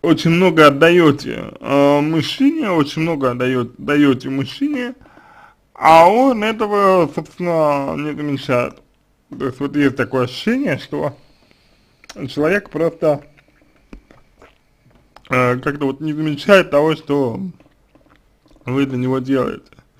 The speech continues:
То есть вы говорите о том, что я ему во многом уступаю, вот, потому что он обижается, да? То есть обиды, ну, здесь, обиды здесь, это, м,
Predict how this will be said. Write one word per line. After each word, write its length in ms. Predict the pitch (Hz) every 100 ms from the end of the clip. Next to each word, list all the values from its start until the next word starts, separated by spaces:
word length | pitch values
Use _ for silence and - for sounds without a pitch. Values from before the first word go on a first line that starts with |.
| _ _ _
То 100 | -
есть 140 | 120 143
вы 80 |
говорите 440 | 151 151 147 143 131
о 60 |
том, 240 | 139 147 123
что 540 | - 135 127 127 120 - _ _ _ _ _ _ _ _ _ _ _ _ _ _ _ _ -
я 220 | 127 139
ему 200 | 131 135
во 140 | 127 135
многом 340 | 139 123 131
уступаю, 680 | 127 - 190 277 277 269 247 _ _ _ _ _ _ _ _ -
вот, 440 | 180 202 190 -
потому 340 | 160 185 180 160
что 160 | -
он 80 | 170
обижается, 1000 | 165 170 160 180 175 147 - 156 143 127 -
да? 440 | 143 165 208 226 - _ _ _ _ _ 156 143 - _ _ _ _ _ 131
То 60 |
есть 180 | 123 123
обиды, 680 | 139 143 170 151 143 131 123 120 -
ну, 260 | 151 147
здесь, 640 | 131 - 220 254 285 - - - _
обиды 540 | - 143 151 160 139 127
здесь, 440 | 131 147 123 123
это, 380 | 143 135 131 120
м, 360 | 117 - 117